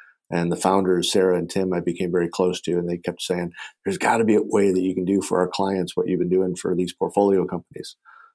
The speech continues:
So at the end of twenty eighteen, I was rolling off a project for the Irish private equity firm. I actually joined as managing director, and we've been enjoying some really great success and growth over the last three years.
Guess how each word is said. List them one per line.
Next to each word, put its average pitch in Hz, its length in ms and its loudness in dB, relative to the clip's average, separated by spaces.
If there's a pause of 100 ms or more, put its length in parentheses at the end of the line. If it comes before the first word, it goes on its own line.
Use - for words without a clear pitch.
So 95 200 0
at 90 80 4
the 92 100 2
end 92 120 2
of 87 100 0
twenty 101 280 2
eighteen, 92 400 0
I 90 40 0
was 87 160 -2
rolling 90 240 4
off 87 160 -2
a - 60 -4
project 87 500 0
for 90 160 -2
the 85 300 -2 (100)
Irish 92 280 2
private 90 260 2
equity 95 240 0
firm. 85 260 -2
I 87 120 0
actually 87 240 -4
joined 87 280 0
as 82 140 -4
managing 87 380 -2
director, 85 440 -4 (460)
and 85 80 -4
we've 85 160 -2
been 85 200 -4
enjoying 85 420 -4
some 85 220 -8
really 90 200 0
great 82 280 -2 (280)
success - 520 0
and 87 100 -6
growth 90 260 2
over 87 140 -2
the 87 60 0
last 90 280 0
three 87 140 -2
years. 85 300 -6